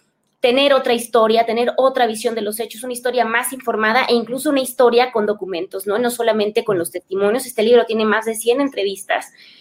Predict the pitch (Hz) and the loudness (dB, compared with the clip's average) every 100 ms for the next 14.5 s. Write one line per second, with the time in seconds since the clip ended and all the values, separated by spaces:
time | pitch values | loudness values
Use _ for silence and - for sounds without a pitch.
0 | - _ - 214 202 208 - 262 240 247 | -20 _ 2 4 6 4 2 4 4 6
1 | 240 233 - 208 196 202 196 - 214 214 | 6 4 2 0 0 -2 -6 -4 -2 0
2 | 220 214 269 240 240 208 208 208 196 214 | -2 -4 -2 -2 -2 -2 0 0 0 -2
3 | 208 220 233 196 - 202 214 - 190 185 | -2 -2 -2 -4 -2 2 2 0 -6 -10
4 | 190 185 202 220 190 202 208 185 208 214 | -6 0 0 0 0 0 0 0 0 2
5 | 208 208 208 - 220 - _ _ 175 165 | 2 2 0 2 2 0 _ _ -2 0
6 | 185 190 208 208 262 240 214 185 240 - | 2 2 4 4 4 -2 -8 -12 -12 -10
7 | - - - - - - - - - - | -10 -8 -4 -2 -2 -6 -20 -20 -6 2
8 | 247 254 247 269 262 294 339 - - - | 4 6 4 2 2 2 2 -2 -16 -8
9 | 233 226 214 214 190 180 180 180 233 214 | -6 0 0 0 0 0 -4 -6 -4 -4
10 | 196 190 - 233 240 240 233 277 - 196 | -6 -10 -8 -4 -2 0 -2 -2 -10 -14
11 | 185 180 180 175 _ _ _ _ - 202 | -6 -2 -2 -4 _ _ _ _ -8 -2
12 | 185 190 226 254 254 226 196 175 156 160 | 0 2 2 2 2 0 0 0 -2 -4
13 | - 196 196 214 214 240 240 - - _ | -6 -4 -4 -2 0 0 -2 -8 -20 _
14 | - 214 208 202 - | 2 4 4 0 -4